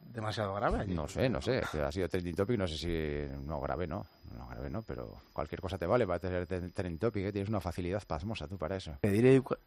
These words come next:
Speaker 1: pedir educación nada más.
Speaker 2: Ah, bueno, bueno, vale.
Speaker 1: Lo, lo único que dije en este micrófono.
Speaker 2: Luego te voy a poner algún, algún testimonio al respecto que ha habido durante el día de hoy.
Speaker 1: Perfecto.
Speaker 2: Vale.
Speaker 1: Que no estará de acuerdo conmigo, supongo.
Speaker 2: Eh, no.
Speaker 1: Bueno, ni falta que hace.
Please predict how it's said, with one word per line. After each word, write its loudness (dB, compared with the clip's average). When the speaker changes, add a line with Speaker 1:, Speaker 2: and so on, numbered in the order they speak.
Speaker 1:
pedir 6
educación 6
nada 0
más. -8
Speaker 2:
Ah, 0
bueno, 0
bueno, -4
vale. -6
Speaker 1:
Lo, 4
lo 2
único 4
que 6
dije 2
en 0
este -4
micrófono. 0
Speaker 2:
Luego 8
te 2
voy 8
a 8
poner 2
algún, 2
algún -4
testimonio -4
al 0
respecto -4
que -4
ha 0
habido -4
durante -6
el -8
día -6
de -10
hoy. -10
Speaker 1:
Perfecto. -8
Speaker 2:
Vale. -6
Speaker 1:
Que 2
no 6
estará 10
de 8
acuerdo 0
conmigo, 0
supongo. -12
Speaker 2:
Eh, 8
no. 2
Speaker 1:
Bueno, -16
ni 2
falta 2
que -12
hace. -16